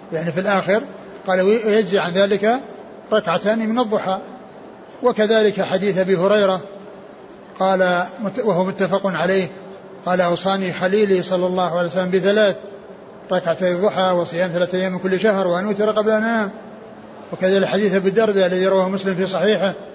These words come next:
قال: "أوصاني حبيبي صلى الله عليه وسلم بثلاث، ركعتي الضحى وصيام ثلاثة أيام من كل شهر وأن أوتر قبل أن أرقد".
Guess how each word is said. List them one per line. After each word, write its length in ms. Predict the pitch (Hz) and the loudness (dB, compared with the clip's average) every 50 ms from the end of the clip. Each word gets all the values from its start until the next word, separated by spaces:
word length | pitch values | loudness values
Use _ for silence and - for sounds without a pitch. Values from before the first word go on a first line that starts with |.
| - - - - - - - - - - | -18 -20 -20 -20 -20 -20 -20 -20 -10 -4
قال: 160 | 180 180 180 | -2 0 2
"أوصاني 480 | 180 175 180 170 - 196 196 196 196 185 | 2 2 0 0 0 0 0 0 0 -2
حبيبي 560 | - - 190 175 196 214 214 202 185 190 175 | -2 0 0 0 2 2 0 2 0 0 0
صلى 220 | 180 185 185 180 180 | 0 0 0 0 0
الله 120 | 180 185 | 0 0
عليه 160 | 180 185 190 | 0 0 -2
وسلم 140 | 185 185 180 | -2 -2 0
بثلاث، 480 | 190 196 190 190 196 214 220 208 180 - - - - - - - - - - - - 202 | 0 0 2 2 4 4 4 4 2 0 -6 -14 -16 -16 -18 -18 -20 -20 -20 -12 -8 -6
ركعتي 340 | 170 - 170 170 156 180 180 | -4 -2 -2 -2 0 0 0
الضحى 340 | 170 175 214 - - 190 185 | 0 0 0 0 2 2 2
وصيام 380 | 180 170 160 170 180 190 190 | 2 0 0 -2 -2 -4 -2
ثلاثة 240 | 165 180 185 190 190 | -2 -2 -4 -2 0
أيام 180 | 190 196 196 190 | 0 0 0 0
من 60 | 190 | 0
كل 220 | 190 208 214 202 | 2 2 2 4
شهر 240 | 233 226 226 240 240 233 - - - - - - - | 4 4 4 4 2 -2 -8 -16 -18 -18 -12 -4 0
وأن 200 | 196 196 190 196 | 2 2 2 2
أوتر 480 | 202 220 208 196 196 190 190 190 196 196 - - - - - - - - - | 2 0 0 2 2 2 2 2 0 -2 -6 -12 -16 -16 -16 -18 -10 -4 0
قبل 240 | 208 202 185 190 190 | 0 0 2 2 2
أن 400 | 185 185 190 185 - 220 196 196 | 2 0 0 -4 -6 -6 -4 -2
أرقد". 540 | 196 190 190 180 185 180 180 175 139 165 | 0 0 0 0 0 0 0 0 -2 -6